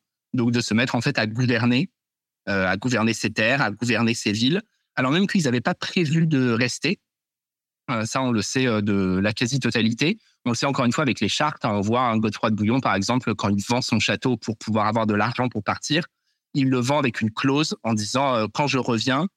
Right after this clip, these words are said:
il faudra me le revendre au même prix. » Ce qui montre bien qu'il avait prévu de revenir, sinon il se serait pas embêté à inclure cette clause.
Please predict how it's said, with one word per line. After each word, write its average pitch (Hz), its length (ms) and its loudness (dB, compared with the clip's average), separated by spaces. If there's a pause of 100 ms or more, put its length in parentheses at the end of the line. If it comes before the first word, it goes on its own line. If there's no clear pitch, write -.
(280)
il 120 100 -2
faudra 120 260 0
me 135 80 4
le 127 80 2
revendre 139 440 0
au 127 80 0
même 123 220 2
prix. » 123 220 -8 (720)
Ce - 80 -20
qui - 80 -6
montre 117 160 0
bien 139 160 2
qu'il 117 220 0
avait 104 160 0
prévu 131 280 0
de 131 80 0
revenir, 139 300 2
sinon 120 240 0
il 127 60 2
se 120 120 -2
serait 110 180 -2
pas 123 120 0
embêté 123 480 0
à 107 260 0
inclure 110 300 -2
cette - 220 -4
clause. 139 340 -2